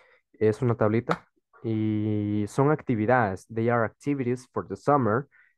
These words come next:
Actividades de verano. You know, right now it is summer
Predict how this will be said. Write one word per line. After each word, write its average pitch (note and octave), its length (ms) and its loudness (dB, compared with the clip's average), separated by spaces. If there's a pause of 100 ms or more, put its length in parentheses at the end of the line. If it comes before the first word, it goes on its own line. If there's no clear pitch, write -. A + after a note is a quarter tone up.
Actividades A2+ 680 0
de C3 140 0
verano. D3 500 0 (460)
You A2 80 -4
know, A2 280 0 (200)
right A2 200 -4
now A2 220 0
it A2 80 -2
is G#2+ 200 -6
summer C#3+ 760 -2